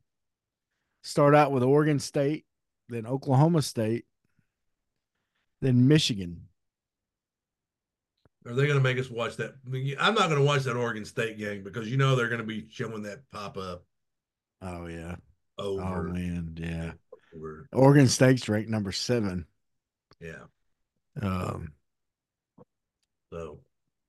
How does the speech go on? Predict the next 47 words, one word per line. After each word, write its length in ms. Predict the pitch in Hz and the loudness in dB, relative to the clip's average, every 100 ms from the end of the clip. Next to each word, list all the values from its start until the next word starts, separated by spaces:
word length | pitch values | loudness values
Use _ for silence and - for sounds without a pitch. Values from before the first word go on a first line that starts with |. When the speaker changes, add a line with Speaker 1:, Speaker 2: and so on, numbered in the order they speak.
| _ - | _ -6
Speaker 1:
so 160 | - 104 | 4 8
that'll 240 | 107 113 | 8 8
be 240 | 98 101 87 | 8 6 4
a, 220 | 85 80 _ _ _ _ - - _ _ | -2 -8 _ _ _ _ -20 -20 _ _
yeah, 320 | 80 85 85 87 | -8 -6 -2 2
you're 180 | 98 | 4
right. 360 | 101 95 90 87 | 6 6 4 2
That, 180 | 104 101 | 0 2
I 80 | 104 | 0
forgot 380 | - 92 98 92 | 0 -2 0 0
about 240 | 90 87 | -2 -2
that, 260 | 92 90 - - - | -2 -2 -4 -6 -2
Speaker 2:
Yeah, 100 | 90 | 2
they're, 220 | 101 98 | 4 4
Speaker 1:
thankfully. 80 | 87 | 4
Speaker 2:
they're 120 | - | 2
gonna, 320 | 202 240 233 180 | 4 4 4 0
well, 560 | 185 247 214 185 165 - - _ _ - | 0 4 4 4 0 -6 -16 _ _ -8
you 180 | 190 214 | -2 2
know, 80 | 196 | 2
Arkansas 440 | 233 226 160 170 | 2 2 4 4
is 80 | 139 | 4
gonna 200 | 147 151 | 2 2
be, 580 | 135 143 135 120 104 - _ _ _ _ _ _ _ _ _ _ _ _ _ _ _ 139 | 0 2 2 0 -8 -18 _ _ _ _ _ _ _ _ _ _ _ _ _ _ _ -8
I 40 | |
mean, 140 | 151 165 | -2 2
they're 120 | 202 | 4
gonna 160 | 175 | 6
be 160 | 139 135 | 6 6
up 140 | 127 | 4
there 160 | 127 120 | 0 -2
in 80 | 107 | -4
baseball 460 | 113 113 110 107 | -4 -4 -6 -4
as 80 | 101 | -4
long 220 | 110 107 98 | -4 -6 -8
as 80 | |
Dave 260 | 87 92 90 | -8 -10 -10
Van 240 | 85 82 | -10 -12
Horn's 340 | 85 80 76 - | -12 -16 -16 -18
here. 400 | - 69 62 - _ _ _ | -18 -18 -20 -20 _ _ _
Speaker 1:
Yeah. 260 | - 82 - - _ _ _ _ _ | -12 -12 -12 -18 _ _ _ _ _
Speaker 2:
And 120 | 135 165 | 0 2
I 100 | 175 | 2
think 280 | 220 233 135 | 4 2 4
they, 220 | 143 135 | 2 2
I, 280 | 151 | -4
I 40 | 151 | -2